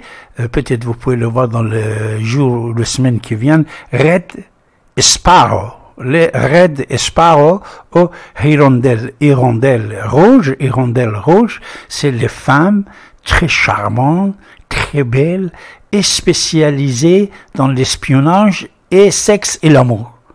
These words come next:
C'est ça, c'est-à-dire l'amour qu'elles font avec toi, dans ta vie, jamais t'as pas goûté ça. T'as pas goûté ça.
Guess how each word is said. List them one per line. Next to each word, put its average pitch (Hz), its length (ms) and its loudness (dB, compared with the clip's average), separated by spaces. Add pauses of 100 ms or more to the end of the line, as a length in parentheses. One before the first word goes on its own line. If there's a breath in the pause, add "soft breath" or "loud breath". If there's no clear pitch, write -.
(380 loud breath)
C'est 147 160 0
ça, 175 240 0
c'est-à-dire 180 480 0
l'amour 170 840 4 (440)
qu'elles 135 440 0
font 165 800 2 (100)
avec 127 260 -2
toi, 220 440 2 (960 soft breath)
dans 120 200 2
ta - 240 -8
vie, 104 240 -8
jamais 95 540 -6
t'as - 140 -10
pas - 260 -8
goûté - 340 -14
ça. - 380 -14 (340)
T'as 151 140 -8
pas - 160 -4
goûté 135 320 -8
ça. - 180 -16